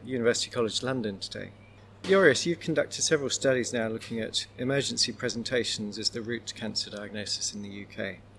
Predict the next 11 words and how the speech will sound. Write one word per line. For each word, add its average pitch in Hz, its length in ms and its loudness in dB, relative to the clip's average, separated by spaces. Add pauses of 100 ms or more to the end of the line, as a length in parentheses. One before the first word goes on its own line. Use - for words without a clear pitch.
(220)
Why 190 160 2
is 202 80 -2
the 170 100 -2
subject - 540 -2
of 110 60 -8
emergency 113 640 -2
presentations 110 1040 -2 (420)
important 113 460 -4
for 110 100 -10
cancer - 320 -6
control? 98 460 -10